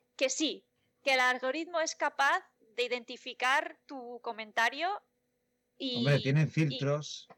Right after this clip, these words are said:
Speaker 2: para poder identificar según qué tipos de palabras.
Speaker 1: Eso
Speaker 2: Entonces,
Speaker 1: es.
Speaker 2: en un momento determinado, tú puedes establecer criterios de localización, de búsqueda y después de análisis según, mm, las estadísticas que tú quieras meterle.
Speaker 1: Eso
Speaker 2: Pero
Speaker 1: es.
Speaker 2: que
Speaker 1: Entonces
Speaker 2: realmente la moneda de cambio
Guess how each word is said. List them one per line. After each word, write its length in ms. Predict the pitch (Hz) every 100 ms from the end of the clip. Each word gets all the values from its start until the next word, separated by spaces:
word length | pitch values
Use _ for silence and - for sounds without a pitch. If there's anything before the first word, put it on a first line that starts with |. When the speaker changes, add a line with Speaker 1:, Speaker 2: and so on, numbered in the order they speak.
| _
Speaker 2:
para 220 | 131 127
poder 180 | 117 123
identificar 460 | 139 131 123 123 131
según 260 | 143 139
qué 140 | 131 123
tipos 240 | 143 135
de 80 | 113
palabras. 420 | 98 92 82 78 - - -
Speaker 1:
Eso 220 | - 104
Speaker 2:
Entonces, 160 | 117
Speaker 1:
es. 60 | 117
Speaker 2:
en 100 | 135
un 40 | 135
momento 200 | 135 143
determinado, 380 | 139 135 143
tú 80 | 135
puedes 180 | 123 131
establecer 400 | 131 131 123 143
criterios 540 | 113 101 117 123 127
de 180 | 123 131
localización, 840 | 123 123 127 113 120 143 147 156 143
de 60 |
búsqueda 360 | 107 117 139 143
y 40 |
después 260 | 139 - 113
de 80 | 135
análisis 420 | 120 127 123 139
según, 420 | 139 113 139 156 - - _
mm, 420 | 131 143 127 117 113
las 140 | 120
estadísticas 440 | 117 110 107 127 135
que 80 |
tú 140 | 135 139
quieras 200 | 143 107
meterle. 380 | 101 170 143 98
Speaker 1:
Eso 100 | -
Speaker 2:
Pero 180 | 123
Speaker 1:
es. 40 | 117
Speaker 2:
que 80 | 123
Speaker 1:
Entonces 140 | 117
Speaker 2:
realmente 680 | 131 160 170 156 165 160 - _ _ -
la 200 | 135 123
moneda 400 | 117 117 143 165
de 120 | 135
cambio 540 | 127 107 107 160 233